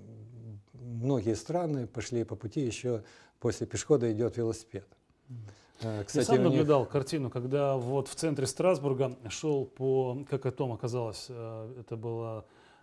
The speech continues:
Speaker 2: э, линия или там полоса движения велосипедистов, и на меня несся человек на велосипеде с, э, таким увеличивающимся страхом на лице, потому что он не понимал, у него, он не снижал скорость, но на его пути вот все ближе и ближе, так сказать, э,
Speaker 1: Возникло
Speaker 2: возникал я,
Speaker 1: препятствие.
Speaker 2: да,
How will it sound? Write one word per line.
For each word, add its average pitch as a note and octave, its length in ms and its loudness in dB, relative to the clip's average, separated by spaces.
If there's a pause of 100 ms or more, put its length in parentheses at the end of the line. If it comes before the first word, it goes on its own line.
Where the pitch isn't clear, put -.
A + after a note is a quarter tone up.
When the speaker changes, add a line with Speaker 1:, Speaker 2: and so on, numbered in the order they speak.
Speaker 2:
э, B2+ 200 -12
линия B2 640 -2
или G#2 160 -10
там G#2 440 -10
полоса A#2+ 500 -2
движения A2 760 -6
велосипедистов, B2 800 -6 (520)
и C#3 640 0
на B2+ 180 -2
меня D#3+ 280 4
несся C#3+ 340 2
человек F3+ 280 0
на E3 80 2
велосипеде E3 580 2 (1200)
с, - 240 -6
э, C#3 680 2 (420)
таким D3+ 300 2
увеличивающимся D#3 840 4
страхом C#3 480 6
на C3 60 0
лице, C#3 300 4
потому D3+ 340 0
что D#3 160 0
он D#3 80 4
не D3+ 100 2
понимал, D3+ 320 4
у C3 60 4
него, E3+ 200 8
он F#3 180 6
не G3 80 4
снижал D3+ 380 4
скорость, E3+ 480 0
но C#3 200 -2
на D3+ 100 2
его F#3 160 6
пути E3+ 340 4
вот D3 180 2
все D3 120 -2
ближе C#3 300 4
и - 20 2
ближе, B2+ 480 2
так G#2+ 100 -8
сказать, - 380 -10
э, A#2 160 -6
Speaker 1:
Возникло A2+ 240 2
Speaker 2:
возникал C3 400 6
я, B2+ 80 10
Speaker 1:
препятствие. E3+ 380 10
Speaker 2:
да, F3+ 140 8